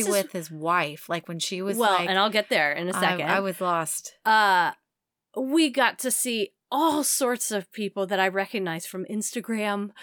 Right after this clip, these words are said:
Speaker 1: like his friends. We got to see, uh, again, it was the who's who of the sumo world. We got to see Koto Shogiku and Goeido, all these people we know and love. Kakuryu,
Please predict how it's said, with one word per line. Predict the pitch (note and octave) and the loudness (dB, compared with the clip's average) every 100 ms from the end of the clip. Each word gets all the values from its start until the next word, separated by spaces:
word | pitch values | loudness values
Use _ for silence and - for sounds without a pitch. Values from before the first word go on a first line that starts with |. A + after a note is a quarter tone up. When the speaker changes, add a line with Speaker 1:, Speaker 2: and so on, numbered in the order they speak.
| - - | -20 -4
Speaker 1:
like | G3+ F#3 | -2 0
his | F#3+ G3 | -2 -4
friends. | - - B3+ A#3+ A#3+ A#3 A3+ A3+ - - - - | -6 -4 0 0 0 -2 -4 -4 -8 -18 -18 -2
We | C4+ | 0
got | C4 C4+ A#3+ | 2 2 0
to | - | 0
see, | C4+ B3+ A3+ G3+ - | -2 -2 -4 -6 -10
uh, | G3+ G3+ | -8 -6
again, | G#3 B3 C#4 C4+ | -4 0 2 2
it | |
was | A#3 | 0
the | G#3 A#3 | -2 -2
who's | B3 C4+ A3+ | 0 0 -2
who | A#3+ C4 B3 B3 B3 - | -2 -2 0 0 -2 0
of | G3+ | -2
the | F#3+ | -2
sumo | G#3 - C4 A#3+ A#3 | -4 0 0 0 -2
world. | A3 A3+ G#3+ | -4 -4 -4
We | A3 | -4
got | A#3+ | -6
to | - | -6
see | A3 | -8
Koto | A3 C4+ B3 | -6 -6 -6
Shogiku | C4 - C#4 C4 A#3 A#3+ G#3 | -6 -2 0 0 -2 -4 -4
and | G3 | -2
Goeido, | A#3 A#3+ B3 C4 C4+ B3 A3 G3+ - - _ | -2 0 0 2 2 2 2 0 -6 -20 _
all | - C4 C#4+ | -4 2 4
these | C4 A#3+ | 2 0
people | - B3+ B3 | -2 -4 -2
we | A3 A3+ | -2 -2
know | G#3+ G#3 G3+ | 0 0 0
and | G3 | -2
love. | F#3+ E3+ - | -2 -4 -6
Kakuryu, | - - B3 - D4 C4+ B3 A3 G#3 | -10 -8 -8 -4 0 0 0 0 -2